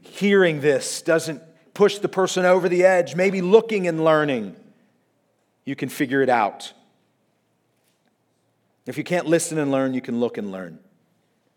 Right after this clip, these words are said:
Proverbs nineteen twenty-five. Turn there. "Strike a scoffer, and the naive may become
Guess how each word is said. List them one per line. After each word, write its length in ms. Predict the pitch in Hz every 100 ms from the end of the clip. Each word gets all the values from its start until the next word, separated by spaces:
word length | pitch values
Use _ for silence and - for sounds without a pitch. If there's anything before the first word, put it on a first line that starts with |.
| _ _ _ _ _ _ _ _
Proverbs 320 | 143 131 120
nineteen 320 | 139 139 143
twenty-five. 720 | 131 139 139 160 139 123 - - _ _ - - - _ _ _ - _ _ _ _ _
Turn 220 | - 120
there. 240 | 117 117 107 - _ - _ _ _ _ _ _ _ _ _ _ _ _ _ _ _ _ _ _ _ _ _ _
"Strike 440 | - - 190 185 185
a 60 |
scoffer, 840 | - - 196 185 190 233 233 226 - - - _ _ _ _ _ -
and 200 | 151 151
the 100 | 156
naive 560 | 151 156 156 160 143
may 360 | 135 180 208 208
become 640 | 196 202 190 185 180 170